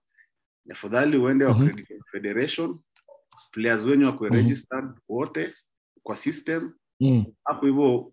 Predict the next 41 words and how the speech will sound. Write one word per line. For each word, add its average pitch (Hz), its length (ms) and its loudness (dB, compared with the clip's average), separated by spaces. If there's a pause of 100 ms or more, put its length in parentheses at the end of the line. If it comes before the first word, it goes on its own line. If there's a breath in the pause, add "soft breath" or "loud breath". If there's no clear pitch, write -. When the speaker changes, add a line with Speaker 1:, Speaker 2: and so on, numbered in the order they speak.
Speaker 2:
Mm. 113 260 2 (160)
Speaker 1:
fifa 160 240 -4
wenyewe, 123 640 -2 (320)
kama 143 260 -2
unataka 110 460 -2
kulipa 110 260 -6
Speaker 2:
Mm. 107 60 -2
Speaker 1:
compensation, 117 840 -2 (400)
unaweza, 107 680 -4
unaweza 104 280 -6
appeal 123 260 0
Speaker 2:
Mm-hmm. 110 80 4
Speaker 1:
kwa 107 100 -2 (100)
player 123 220 -6
status 110 380 -10
committee 95 640 -6 (420)
if - 160 -16
you 110 60 -8
think, 120 360 0 (260)
uh, 110 80 -4
Speaker 2:
Mm-hmm. 117 380 2 (560)
Speaker 1:
uja 104 200 -6
get 131 220 -4 (100)
value 117 420 -2 (140)
from, 95 360 -8
uh, 98 60 -6 (680)
Speaker 2:
Mm-hmm. 117 240 0 (320)
Speaker 1:
for 101 120 -8
the 101 80 -4
player. 101 440 -6 (480)
So 123 140 -4
there, 131 180 2
there 139 120 2
are 147 80 0
also 165 220 -2
avenues 127 480 0
ambayo 113 400 -4
unaweza 107 580 -4
Speaker 2:
Mm. 127 60 -2
Speaker 1:
approach. 123 560 -6
You, 110 120 -6